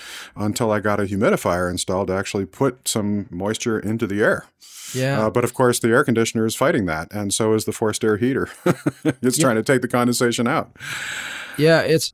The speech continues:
Speaker 2: in some climates, and I, we're in Calgary, and very much the same as probably your climate. You know, we're, we're essentially in a desert area. Which
Speaker 1: Right,
Speaker 2: people don't
Speaker 1: right.
Speaker 2: think of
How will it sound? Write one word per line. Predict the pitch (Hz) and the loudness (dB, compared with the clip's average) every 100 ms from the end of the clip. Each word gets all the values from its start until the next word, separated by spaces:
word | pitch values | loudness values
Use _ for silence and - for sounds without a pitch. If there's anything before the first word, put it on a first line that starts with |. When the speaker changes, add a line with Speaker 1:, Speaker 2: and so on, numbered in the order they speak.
| 104 | -8
Speaker 2:
in | 127 | -6
some | 123 151 147 | -2 0 -2
climates, | - 147 135 120 - | -2 -2 0 -2 -4
and | 131 | -2
I, | 143 | 0
we're | 143 165 165 | 4 6 6
in | 139 | 4
Calgary, | 147 139 143 127 120 | 4 4 6 6 6
and | 117 120 127 | 4 0 0
very | 131 151 | 4 6
much | 139 131 | 4 0
the | 120 | -2
same | - 127 123 113 | -2 0 0 0
as | 104 | -4
probably | - 131 120 123 | -2 0 0 0
your | 110 170 | 0 0
climate. | - 127 117 110 | 0 -2 -2 -4
You | 110 | -10
know, | 107 | -10
we're, | 107 143 - - - _ - 370 | -10 -10 -14 -20 -20 _ -14 -4
we're | |
essentially | 190 - 180 156 | 0 2 2 2
in | 113 | 0
a | |
desert | 104 131 120 104 - - - | 2 0 2 -2 -6 -16 -8
area. | 120 131 117 90 98 - | -2 0 0 -2 -8 -14
Which | - - - | -16 -14 -4
Speaker 1:
Right, | 104 113 85 | 0 0 0
Speaker 2:
people | 214 196 | 2 4
don't | 175 | 4
Speaker 1:
right. | 139 | 2
Speaker 2:
think | 151 | 0
of | 143 113 | -2 -4